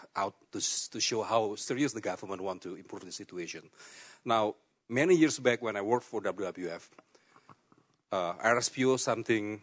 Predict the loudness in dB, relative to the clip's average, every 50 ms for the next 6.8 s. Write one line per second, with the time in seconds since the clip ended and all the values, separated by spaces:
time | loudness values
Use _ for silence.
0 | -10 -6 -4 -2 -2 -2 -2 -2 -2 -2 0 -2 -2 -2 -4 -8 -12 _ _ _
1 | -14 -10 -6 -4 -2 -2 -2 -4 -4 -4 -4 -4 -4 -4 _ _ _ _ _ _
2 | -8 -8 -8 -8 _ -16 -20 _ _ _ _ _ -12 -2 2 4 4 4 4 2
3 | -4 -8 -8 -6 -6 -4 -4 -2 -2 -4 -4 -6 -8 -12 -12 -10 -10 -8 -8 -10
4 | -12 -14 -14 -14 -14 -14 -14 -16 -20 -20 _ _ -12 -10 -10 -4 -2 0 0 0
5 | 0 -2 -2 -4 -6 -6 -8 -12 -14 -12 -12 -6 -2 -2 -2 -2 -2 -4 -4 -4
6 | -4 -6 -4 -2 -2 -2 -2 -2 -2 0 0 0 -2 -4 -6